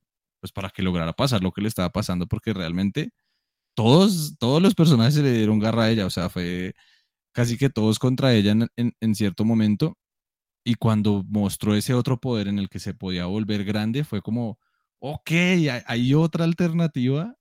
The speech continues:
y que eso era lo que estaba mal, y aparte la mamá también la trataba mal, o sea, creo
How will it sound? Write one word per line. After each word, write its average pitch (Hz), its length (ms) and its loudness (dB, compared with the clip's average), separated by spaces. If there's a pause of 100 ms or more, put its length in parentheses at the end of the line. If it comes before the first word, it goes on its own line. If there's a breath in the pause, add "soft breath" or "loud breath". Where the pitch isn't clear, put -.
(120)
y 127 100 -4
que 131 160 0
eso 123 160 -2
era 131 160 -2
lo 139 100 -2
que - 80 -8
estaba 110 340 -4
mal, 120 300 -2
y 127 60 0
aparte 104 400 -8
la 107 120 -4
mamá 104 420 0
también 107 360 0
la 107 100 -2
trataba 98 380 -8
mal, 101 220 -8
o 98 40 -8
sea, 95 260 -10
creo 90 200 -16